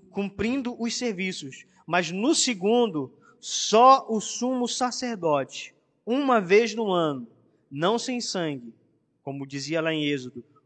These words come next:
com sangue pelas, pelas nossas expiações, que oferecia por si mesmo e pelas culpas do povo, dando nisso a entender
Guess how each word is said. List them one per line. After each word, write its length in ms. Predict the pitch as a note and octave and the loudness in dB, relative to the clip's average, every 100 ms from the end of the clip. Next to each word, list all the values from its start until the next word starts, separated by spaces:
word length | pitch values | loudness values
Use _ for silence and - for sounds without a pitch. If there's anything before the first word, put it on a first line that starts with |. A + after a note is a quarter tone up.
| - | -8
com 140 | D3+ | -6
sangue 640 | D3+ - E3 F#3+ G3 A3 A3+ _ _ _ _ _ _ _ _ _ | -6 -4 -4 -4 -6 -12 -14 _ _ _ _ _ _ _ _ _
pelas, 300 | E3 D#3+ D#3 - _ - | -2 0 -2 -8 _ -6
pelas 240 | D3+ D3+ | -4 -2
nossas 340 | D3+ E3 F3 | -2 -2 -4
expiações, 800 | E3+ - F#3+ F#3 D#3+ C3 A#2+ - _ _ _ _ _ _ _ _ _ _ _ _ _ _ _ _ _ _ _ _ _ _ _ | -10 -8 -8 -8 -10 -12 -12 -18 _ _ _ _ _ _ _ _ _ _ _ _ _ _ _ _ _ _ _ _ _ _ _
que 140 | E3+ | 0
oferecia 880 | E3 E3 F3 E3 D3 - A3+ B3+ B3+ | 0 4 4 4 0 -2 -2 2 0
por 220 | B3+ B3 | 2 -2
si 200 | B3 - C4 | -2 -4 2
mesmo 560 | G#3 F#3 D#3+ C#3+ A#2+ - _ _ C#3 | 4 4 4 -4 -14 -16 _ _ -14
e 80 | |
pelas 560 | C3+ E3+ E3 D#3 - - | -4 0 2 0 -2 -12
culpas 640 | _ - A3 B3 A#3 A#3 A3+ | _ -6 -4 -2 -2 -2 -4
do 80 | |
povo, 400 | A3+ - D#3+ D#3 - _ _ _ _ _ _ _ | -10 -4 -4 -4 -10 _ _ _ _ _ _ _
dando 460 | C#3 G3+ C#4 B3+ | -2 4 4 4
nisso 420 | A3+ G#3+ A#3+ - | 0 0 0 0
a 40 | A3 | -2
entender 680 | A3 A3+ G#3+ E3 D#3 C3+ | -2 -4 -4 0 0 0